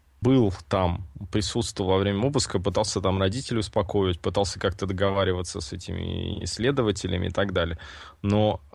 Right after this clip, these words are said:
фактически задействованы директорами медресе, и готов ли он что-то делать, непонятно, в общем.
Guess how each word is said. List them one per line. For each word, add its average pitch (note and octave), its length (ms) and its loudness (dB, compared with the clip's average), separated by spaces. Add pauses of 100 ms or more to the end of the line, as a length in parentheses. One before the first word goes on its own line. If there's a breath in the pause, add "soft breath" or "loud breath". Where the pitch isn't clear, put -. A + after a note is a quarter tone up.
(280)
фактически A2+ 720 -4
задействованы G#2+ 800 0
директорами G2+ 920 0
медресе, G#2 720 0 (380)
и G2+ 240 -2
готов G#2+ 440 0
ли A2+ 80 4
он C3 240 4
что-то G#2 360 0
делать, F2+ 720 -2
непонятно, G2 680 -2
в - 40 -10
общем. - 340 -10